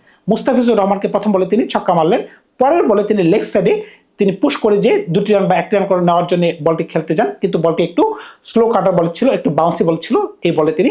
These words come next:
ক্যাচ আউট হয়ে যান। যদি কোনো কারণে তিনি আর একটি ওভার বা, মানে, পাঁচ সাতটি বল খেলতে পারতো, তখন কিন্তু বাংলাদেশ থেকে খেলাটি ছিটকে শ্রীলঙ্কা জয়ী হতে পারতো। এটাই স্বাভাবিক ব্যাপার। এটি হচ্ছে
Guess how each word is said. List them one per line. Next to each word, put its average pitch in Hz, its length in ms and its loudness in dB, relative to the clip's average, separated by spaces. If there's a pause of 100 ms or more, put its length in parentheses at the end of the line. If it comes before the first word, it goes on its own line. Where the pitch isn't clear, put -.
(140)
ক্যাচ 170 200 0
আউট 139 140 0
হয়ে 123 140 0
যান। 120 100 -2 (500)
যদি 214 340 2 (340)
কোনো 277 160 4 (200)
কারণে 190 320 2 (680)
তিনি 220 180 4 (160)
আর 170 100 2 (280)
একটি - 300 -4
ওভার 196 240 2
বা, 175 80 2 (500)
মানে, 170 120 2 (180)
পাঁচ 226 140 0
সাতটি 285 240 -2
বল 262 160 2
খেলতে 233 260 0
পারতো, 175 140 0 (100)
তখন 202 140 0 (120)
কিন্তু 185 180 -2 (100)
বাংলাদেশ 156 260 2 (180)
থেকে 214 220 -2
খেলাটি 160 320 0
ছিটকে 269 240 0 (520)
শ্রীলঙ্কা 247 560 0 (500)
জয়ী 160 280 2
হতে 139 220 -2
পারতো। 120 200 -8 (240)
এটাই 254 200 2
স্বাভাবিক 151 320 0
ব্যাপার। 123 180 -2 (380)
এটি 220 140 0
হচ্ছে 247 140 0